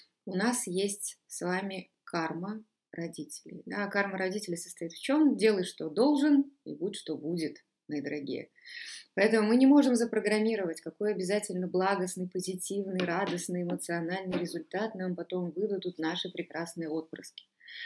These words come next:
Поэтому, если мы с вами родители, да, в этой жизни, то мы должны по максимуму вкладывать, исходя из наших возможностей, для того, чтобы дать возможность душе и индивидуальности,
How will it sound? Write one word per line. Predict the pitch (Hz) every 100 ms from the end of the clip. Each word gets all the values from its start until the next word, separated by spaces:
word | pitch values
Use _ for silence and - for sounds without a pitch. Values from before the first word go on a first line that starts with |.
| - - _
Поэтому, | 196 214 214
если | 196 254 277 262
мы | 220 226
с | 175
вами | 185 180 143 - -
родители, | 160 170 214 214 151 147 - _ _
да, | 156 180
в | 170
этой | 185 147 139
жизни, | 170 160 - -
то | -
мы | 156 208
должны | 196 180 175 180
по | 175 170
максимуму | 175 151 - 143 147 156
вкладывать, | - 160 160 147 143 151
исходя | - 151 151 151
из | 151
наших | 160 160 -
возможностей, | 165 175 196 180 165 170 180 - 247 269 _ _ _ _ _ _ _ 185
для | 196
того, | 214 220
чтобы | 214 190
дать | 180 208 202
возможность | 196 190 202 196 185 175
душе | 185 185 - 170 175 _ _ _ - _
и | 196
индивидуальности, | 196 202 196 196 196 180 175 - 165 185